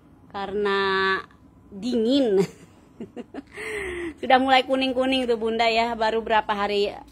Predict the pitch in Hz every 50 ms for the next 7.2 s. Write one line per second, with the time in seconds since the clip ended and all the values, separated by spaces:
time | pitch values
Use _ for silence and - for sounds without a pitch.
0 | - - - - - - - - - - 214 220 208 208 208 214 233 262 254 226
1 | 220 240 240 - - - - 233 214 233 269 262 - 226 214 214 226 262 226 220
2 | 220 220 240 247 - _ _ _ _ - 240 - _ _ _ _ _ _ _ _
3 | _ _ _ _ _ _ _ _ _ _ _ _ _ _ _ - 220 214 - -
4 | - - - - - - - _ - 202 202 196 202 208 220 233 226 226 220 202
5 | 214 202 202 196 208 220 208 196 214 196 196 196 202 196 202 190 196 190 190 190
6 | - - - 208 _ _ _ _ - 220 202 202 226 240 240 233 220 208 202 190
7 | 180 180 170 160